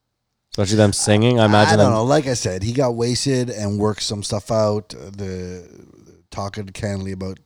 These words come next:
Speaker 2: uh, Spotify, talking candidly about moving to Texas. I don't know if that comes out or other guests ask those questions. Who knows?
Speaker 1: Yeah, I guess.
Speaker 2: It
Speaker 1: Maybe
Speaker 2: seems
Speaker 1: you're
Speaker 2: like
Speaker 1: right.
Speaker 2: it's a done deal, and, uh, it seemed like a bit of insight. And also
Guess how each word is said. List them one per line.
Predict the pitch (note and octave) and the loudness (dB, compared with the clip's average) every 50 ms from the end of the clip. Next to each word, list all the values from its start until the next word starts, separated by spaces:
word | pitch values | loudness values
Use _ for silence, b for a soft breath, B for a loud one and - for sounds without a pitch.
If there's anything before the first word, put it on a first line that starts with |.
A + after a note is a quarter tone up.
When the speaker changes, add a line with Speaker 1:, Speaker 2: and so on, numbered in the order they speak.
| _ - | _ -18
Speaker 2:
uh, | E2+ F2+ F2 F2 F2 F2 E2+ E2 E2 E2 D#2+ D#2 F2 | -16 -14 -14 -14 -14 -14 -14 -14 -14 -14 -16 -14 -14
Spotify, | - - - G2+ F#2+ F#2 - - F#2 F#2 F#2+ F#2 | -14 -10 -10 -10 -10 -10 -10 -10 -10 -10 -10 -12
talking | - - F#2+ F2+ F2 E2+ | -12 -12 -12 -12 -12 -12
candidly | - F#2+ F2+ F2+ F2+ F2 | -14 -12 -12 -12 -12 -12
about | F2 E2 F2 E2+ E2+ D#2 | -12 -12 -12 -14 -14 -12
moving | F2+ F#2 F2+ F2 F2 | -12 -12 -12 -12 -14
to | E2+ | -14
Texas. | - - D#2+ D#2+ - - F2+ E2 - - - _ _ _ _ _ _ _ _ _ _ _ - | -14 -16 -16 -14 -14 -14 -14 -14 -14 -14 -16 _ _ _ _ _ _ _ _ _ _ _ -10
I | G2+ | -8
don't | G2+ G2+ G2+ | -6 -4 -4
know | G2 G2 | -4 -6
if | F2 | -6
that | F2 F#2+ F2+ | -6 -10 -10
comes | - - G2 F#2 F2 F#2 | -8 -8 -6 -6 -6 -6
out | F2+ F2+ F2 - _ _ _ _ _ _ _ - G#2 | -8 -10 -10 -14 _ _ _ _ _ _ _ -12 -8
or | G2+ G2+ G2+ G2+ G#2 G#2 A2 - - _ _ _ _ _ _ _ _ _ _ - | -6 -4 -4 -4 -4 -6 -8 -12 -16 _ _ _ _ _ _ _ _ _ _ -8
other | - A#2 A2 A2 G#2+ | -6 -6 -4 -6 -6
guests | G2+ G2+ A2 G#2 G2 - - | -4 -4 -4 -4 -4 -6 -8
ask | - G#2+ G2+ - - | -8 -8 -8 -8 -8
those | G#2+ F#2+ | -8 -8
questions. | - - G#2 G2 G2 - - F#2+ F#2+ F#2 - - - _ _ _ _ - | -8 -10 -12 -12 -12 -14 -14 -14 -14 -14 -16 -18 -20 _ _ _ _ -8
Who | C3+ B2 | -6 -6
knows? | A2 F#2 F2+ F#2 - - - _ _ _ _ _ _ | -4 -6 -6 -10 -12 -14 -16 _ _ _ _ _ _
Speaker 1:
Yeah, | C3+ D3 D#3 | -12 -10 -8
I | D#3 | -6
guess. | C3 G#2 G2 G#2 A2 - | -4 -2 -2 -2 -4 -4
Speaker 2:
It | - | -4
Speaker 1:
Maybe | A2+ B2 | -4 0
Speaker 2:
seems | B2 D3 | 0 2
Speaker 1:
you're | C3+ - | 2 2
Speaker 2:
like | C#3 | 2
Speaker 1:
right. | G2 A#2+ | 0 0
Speaker 2:
it's | A2 A2 | -2 -4
a | A2+ | -2
done | G#2 A2 G#2+ G#2 | -2 -2 -2 -2
deal, | F#2+ G2+ G2 F#2+ | -4 -6 -6 -6
and, | G2 G2+ G2 | -8 -8 -10
uh, | F#2+ G2 G2+ | -12 -12 -12
it | - - A#2+ A2 | -12 -12 -12 -10
seemed | - - - - A2+ A#2 A#2 B2 B2+ C3 C3 C3 B2 | -8 -8 -6 -6 -4 -2 0 0 2 2 2 2 2
like | B2 A#2+ A2+ | 0 0 -2
a | B2 A2+ | -2 -2
bit | A2+ A#2 A2+ | -2 -2 -2
of | A2+ G#2 | -4 -6
insight. | A2 A2 G#2+ - A2 G2+ G2+ G#2 G2 _ _ B B B B B B B B B B | -6 -8 -8 -8 -8 -8 -10 -12 -16 _ _ B B B B B B B B B B
And | C#3 D3+ D#3+ D#3+ D#3 D#3 D#3 D3+ D3 - _ _ _ _ _ - | -6 -4 -2 0 0 0 -2 -2 -6 -10 _ _ _ _ _ -6
also | B2+ C#3 C#3+ C#3+ - - C#3 B2+ B2+ B2 B2 B2 B2 | -2 0 0 0 0 0 2 2 2 2 2 0 -4